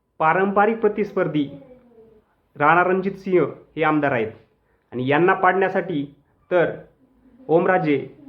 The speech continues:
आपल्या जीवाचं रान करतील हे पण नक्कीच असणार. आणि तिसरा मतदारसंघ म्हणजे उमरगा. जे ज्ञानराज चौगुले शिवसेनेसोबत होते ते शिंदे गटात गेले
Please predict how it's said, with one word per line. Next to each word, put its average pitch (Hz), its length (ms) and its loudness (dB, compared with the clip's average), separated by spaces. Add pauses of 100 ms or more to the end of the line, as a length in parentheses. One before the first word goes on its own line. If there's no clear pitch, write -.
(340)
आपल्या 160 260 0
जीवाचं 170 540 0 (220)
रान 196 240 4
करतील 175 400 -2 (520)
हे 165 60 -2
पण 170 200 0
नक्कीच 151 420 -4
असणार. 120 300 -4 (560)
आणि 131 220 -4
तिसरा 185 260 0
मतदारसंघ 170 560 0
म्हणजे 143 540 2 (260)
उमरगा. 131 440 2 (600)
जे 165 140 2
ज्ञानराज 175 420 0
चौगुले 156 480 2 (520)
शिवसेनेसोबत 190 720 0
होते 135 580 -4
ते 131 80 -6
शिंदे 165 320 -2
गटात 180 320 0
गेले 127 480 -2